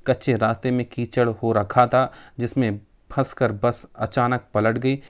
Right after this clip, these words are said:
इस हादसे की वजह से कई बच्चे बस के अंदर फंस गए तथा उनको चोटें आई हैं।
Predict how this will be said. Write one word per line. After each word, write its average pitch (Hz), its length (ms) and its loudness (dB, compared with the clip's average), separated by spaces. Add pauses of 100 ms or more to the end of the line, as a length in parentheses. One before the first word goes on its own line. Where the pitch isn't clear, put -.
(280)
इस 135 200 4
हादसे 120 460 2
की 170 160 -2
वजह 131 300 4
से 160 320 2
कई 143 200 2
बच्चे 139 380 0
बस 117 260 0
के - 80 0
अंदर 143 200 4
फंस 127 220 -2
गए 123 180 0
तथा 131 320 -2 (120)
उनको 117 280 -2
चोटें 120 320 -2
आई 117 180 0
हैं। 113 300 -2